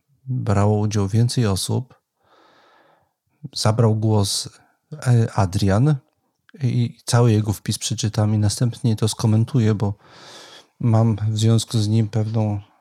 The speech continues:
wydaje mi się, wartą zaprezentowania tutaj refleksję. Otóż Adrian, mm, zabrał następująco głos w tej dyskusji. "To jest bardzo czarno-biały obraz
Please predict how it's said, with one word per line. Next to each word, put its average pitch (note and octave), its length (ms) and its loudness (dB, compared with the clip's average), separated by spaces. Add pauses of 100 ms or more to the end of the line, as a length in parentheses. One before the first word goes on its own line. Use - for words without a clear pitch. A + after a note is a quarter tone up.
(760)
wydaje A#2+ 360 4
mi B2 60 4
się, A#2 260 2 (320)
wartą A#2 440 2
zaprezentowania A2 760 2
tutaj G#2+ 260 2
refleksję. G#2+ 720 0 (840)
Otóż A#2 300 0
Adrian, A#2 480 4 (460)
mm, A2 240 0 (240)
zabrał A2 400 2
następująco G#2+ 760 0
głos G2 340 -2
w - 20 -10
tej G#2 140 -2
dyskusji. G2+ 580 -8 (1040)
"To C#3+ 160 4
jest C3 260 4
bardzo B2 320 2
czarno-biały A2 960 2
obraz G#2 580 -2